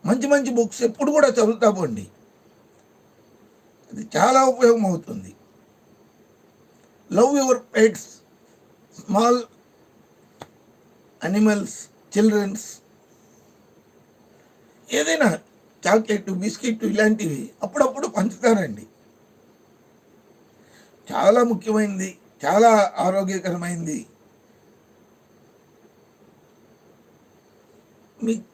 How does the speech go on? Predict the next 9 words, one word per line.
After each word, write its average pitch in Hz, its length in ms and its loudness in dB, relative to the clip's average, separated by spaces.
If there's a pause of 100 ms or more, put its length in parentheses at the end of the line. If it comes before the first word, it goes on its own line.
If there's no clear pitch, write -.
(100)
చేతనైనంత 247 800 -2
వరకు 190 260 -8 (2750)
అవసరమైన 277 500 4
వాళ్ళకు 240 240 2 (1800)
సలహాలు 214 420 4
ఇస్తా, - 220 -4 (240)
అవసరమైన 247 520 0
వాటికి 165 300 -4 (920)
జాగ్రత్త 214 400 0